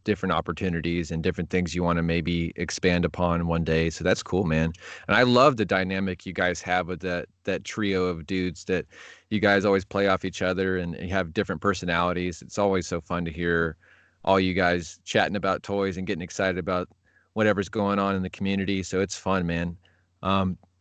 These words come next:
where do you kinda see the, the podcast and the channel, um, in ten years? Let's just kinda, like, look in the future. Like, what's, what's your hopes and what do you want it to become? And what is your plan with this whole thing?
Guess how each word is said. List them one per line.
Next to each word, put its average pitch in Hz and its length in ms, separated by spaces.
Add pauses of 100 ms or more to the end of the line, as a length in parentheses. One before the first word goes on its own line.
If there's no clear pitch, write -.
(760)
where 131 180
do 143 80
you 117 220
kinda 101 280
see 104 380
the, 87 400 (220)
the 92 100
podcast 98 680
and 92 120
the 85 60
channel, 92 760
um, 85 500
in 98 160
ten 95 260
years? 82 360
Let's 101 160
just 95 160
kinda, 92 180
like, 82 220
look 92 180
in 90 80
the 85 80
future. 85 440
Like, 80 160
what's, 117 340
what's 175 200
your 131 120
hopes 107 340
and 95 140
what 110 140
do 113 60
you 104 120
want 101 160
it 92 120
to - 60
become? 95 640 (100)
And 90 440
what 107 200
is 98 160
your 92 120
plan 92 400
with 85 320
this 87 160
whole 85 160
thing? 73 240